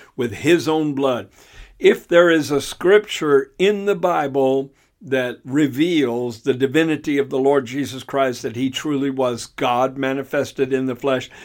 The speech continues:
it is that one that I just quoted, Acts twenty twenty-eight. Now let me make another key statement.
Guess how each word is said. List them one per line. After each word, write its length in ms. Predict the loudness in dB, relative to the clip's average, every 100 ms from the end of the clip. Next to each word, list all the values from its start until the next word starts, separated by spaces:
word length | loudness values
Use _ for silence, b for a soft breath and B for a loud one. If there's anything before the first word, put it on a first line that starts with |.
| B B
it 140 | -2
is 180 | -2 -2
that 260 | -2 -2
one 240 | -4 -4 -4
that 160 | -4
I 120 | -4 -4
just 320 | -6 -8 -6
quoted, 400 | -2 -2 -2 -8
Acts 300 | -8 -8 -14
twenty 340 | -6 -2 -2
twenty-eight. 640 | -6 -8 -6 -6 -6 -10 _ _ b b b b b b
Now 200 | -2 0
let 220 | 2 0
me 100 | 0
make 280 | -2 -2 -2
another 520 | 0 2 4 2 0 -6
key 280 | -6 -2 -2
statement. 640 | -4 0 0 0 -6 -12